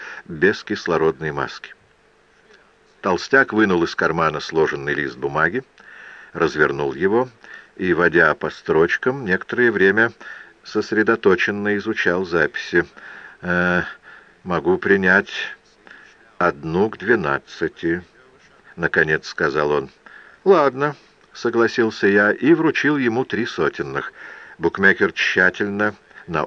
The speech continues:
ощупь и на свет проверил каждую сотенную, изредка при этом поглядывая на меня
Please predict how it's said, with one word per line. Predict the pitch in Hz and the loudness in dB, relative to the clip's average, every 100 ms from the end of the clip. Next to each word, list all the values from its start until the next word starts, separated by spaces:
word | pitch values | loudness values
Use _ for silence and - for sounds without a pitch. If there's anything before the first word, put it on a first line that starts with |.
| - | 2
ощупь | 85 85 - 90 - | 4 4 0 -4 -4
и | 87 | -4
на | 80 | -2
свет | 73 - 69 76 - | -4 -4 0 0 -2
проверил | - 82 76 82 80 | -2 2 4 4 2
каждую | 76 - 73 67 78 71 | 0 -2 -2 -4 -6 -6
сотенную, | - 80 69 82 85 90 90 - - - - - | -4 -4 -4 -6 -4 -6 -6 -14 -20 -20 -20 -6
изредка | 104 104 87 87 - | 0 4 4 2 0
при | - 85 | -2 4
этом | 85 82 82 | 4 4 -4
поглядывая | - 87 76 80 76 73 76 | -2 -4 2 2 2 0 2
на | 73 76 | 0 -2
меня | 76 76 87 90 | -2 0 0 0